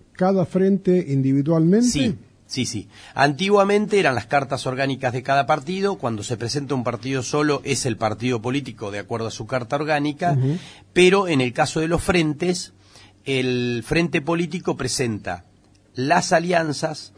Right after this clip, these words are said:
Speaker 2: los apoderados que van a ratificar provincialmente las listas que se presentan en cada distrito, los encargados de cuentas,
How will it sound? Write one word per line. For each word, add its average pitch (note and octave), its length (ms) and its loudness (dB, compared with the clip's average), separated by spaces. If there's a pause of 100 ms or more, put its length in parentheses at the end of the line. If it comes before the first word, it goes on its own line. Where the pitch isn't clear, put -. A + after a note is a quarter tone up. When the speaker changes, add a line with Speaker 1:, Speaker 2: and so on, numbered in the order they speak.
(240)
Speaker 2:
los E3+ 380 4
apoderados C#3 720 2
que - 140 -4
van B2+ 200 2
a B2+ 60 2
ratificar A2+ 680 -4
provincialmente A2+ 840 -4
las G2 160 -6
listas A#2 320 -6
que G#2+ 120 -10
se G#2+ 120 -6
presentan A2 520 -6
en G#2+ 80 -4
cada A#2+ 240 -2
distrito, D3 680 -4 (540)
los B2+ 260 0
encargados C3+ 600 2
de A#2 140 -2
cuentas, C#3 720 -2